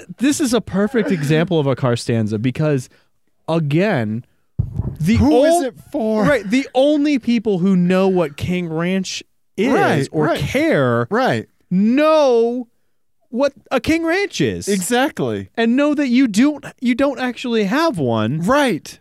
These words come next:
Speaker 1: I just, I don't get it.
Speaker 2: Right?
Speaker 1: I don't understand it.
Speaker 2: That's the most perpel-,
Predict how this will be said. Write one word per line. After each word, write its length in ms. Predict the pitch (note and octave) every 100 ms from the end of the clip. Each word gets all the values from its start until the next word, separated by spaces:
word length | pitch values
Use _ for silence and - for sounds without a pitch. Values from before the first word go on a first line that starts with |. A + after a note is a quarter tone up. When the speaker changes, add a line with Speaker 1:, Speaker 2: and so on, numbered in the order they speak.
| _ _ _ _ _ _ -
Speaker 1:
I 60 | -
just, 180 | F#3 E3
I 100 | D#3
don't 220 | D3+ D#3+ C#3+
get 180 | G#2
it. 140 | - - _ -
Speaker 2:
Right? 400 | C3+ D#3+ G#3 F#3+ _
Speaker 1:
I 60 | C3
don't 240 | B2 C3+ A2+
understand 460 | G#2+ G#2 - -
it. 120 | - -
Speaker 2:
That's 220 | F#3 F#3+
the 80 | F#3
most 300 | D#3 C3+ -
perpel-, 420 | C3+ A2+ B2 -